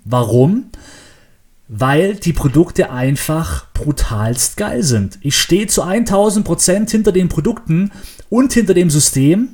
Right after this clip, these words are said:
hinter der Philosophie, aber an vorderster Stelle, an erster Stelle stehen die Produkte. Und ich brauch nicht werben, sondern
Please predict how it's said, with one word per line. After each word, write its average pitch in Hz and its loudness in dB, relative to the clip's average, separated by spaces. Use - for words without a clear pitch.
hinter 160 0
der 143 2
Philosophie, 151 0
aber 156 0
an 143 -4
vorderster 214 0
Stelle, 185 0
an 131 -2
erster 190 -4
Stelle 196 -2
stehen 160 -2
die 156 2
Produkte. 156 0
Und 147 2
ich 139 0
brauch 151 0
nicht 156 2
werben, 123 0
sondern 156 -2